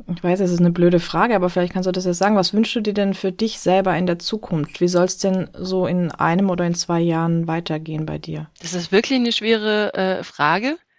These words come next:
Speaker 2: Ähm, ich war mit meinem, äh, Mann neulich essen und da hat er mich das, genau das Gleiche gefragt, nur: „Wo sehen wir uns denn in fünf Jahren?“ Ja, und dann saß ich da und dachte so: „Hm, eigentlich ist alles schön, wie es ist.“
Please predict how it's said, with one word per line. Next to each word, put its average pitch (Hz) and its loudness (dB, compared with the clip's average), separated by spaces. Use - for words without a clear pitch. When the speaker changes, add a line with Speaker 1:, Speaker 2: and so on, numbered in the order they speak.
Speaker 2:
Ähm, 185 -4
ich 190 -6
war 180 0
mit 185 -2
meinem, 170 -2
äh, 175 -6
Mann 190 -4
neulich 208 -4
essen 285 0
und 208 -2
da 202 4
hat 208 0
er 269 4
mich 247 -4
das, - -6
genau 214 2
das 277 -6
Gleiche 214 0
gefragt, - -6
nur: 202 2
„Wo 196 -12
sehen 196 0
wir 220 2
uns 208 0
denn 202 0
in 196 2
fünf 196 0
Jahren?“ 143 2
Ja, 185 4
und 175 -2
dann 170 -2
saß 170 0
ich - -8
da 175 0
und 165 -2
dachte 160 -2
so: 151 -6
„Hm, 143 -12
eigentlich 190 -2
ist - -8
alles 165 0
schön, 165 -2
wie 147 -12
es - -20
ist.“ - -4